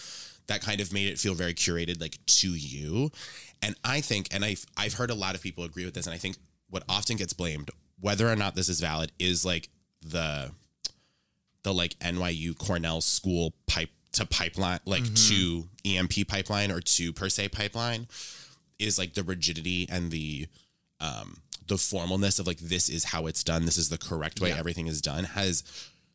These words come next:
Speaker 1: transitioned those kinds of services into very formulaic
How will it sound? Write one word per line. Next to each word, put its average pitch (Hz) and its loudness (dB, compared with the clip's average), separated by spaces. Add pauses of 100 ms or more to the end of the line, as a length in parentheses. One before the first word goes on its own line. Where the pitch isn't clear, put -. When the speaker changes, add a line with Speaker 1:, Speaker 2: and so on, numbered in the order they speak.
(360)
Speaker 1:
transitioned 95 2
those 90 2
kinds 87 -2
of 78 -2
services 80 2
into 82 4 (840)
very 85 0
formulaic 55 -8